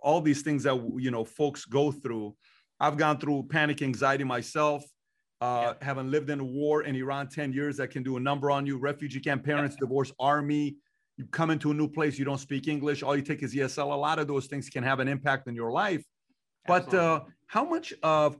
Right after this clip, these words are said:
Speaker 1: us having, or somebody being diagnosed with bipolar or schizo or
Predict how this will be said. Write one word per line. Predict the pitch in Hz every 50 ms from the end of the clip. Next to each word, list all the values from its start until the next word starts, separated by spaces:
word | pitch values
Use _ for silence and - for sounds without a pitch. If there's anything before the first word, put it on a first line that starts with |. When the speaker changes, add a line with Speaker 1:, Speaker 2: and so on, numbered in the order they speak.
| _
Speaker 1:
us | - 165 190 170 -
having, | - - - 170 160 147 117 113 107 101 101 107 - _ _ _ _ _ _ _ _ _ _ _ _ _ - -
or | - 131
somebody | - - 185 185 190 180 160 143
being | 127 127 143 143 135
diagnosed | 120 127 120 117 113 120 127 127 123 - -
with | - 117 110 110 110 98 85 _
bipolar | - 104 117 104 107 135 135 135 127 131 - - 113 90 90 87 82 - - _ _ _ _ _ _ _ _ _ _ _
or | 127 127 127 127 127 123
schizo | 123 - - - - - 165 151 - - - 120 95 85 78 67 - _ _ _ _ _ _ _ _ _ _ _
or | _ 131 135 131 131 127 131 127 127 123 -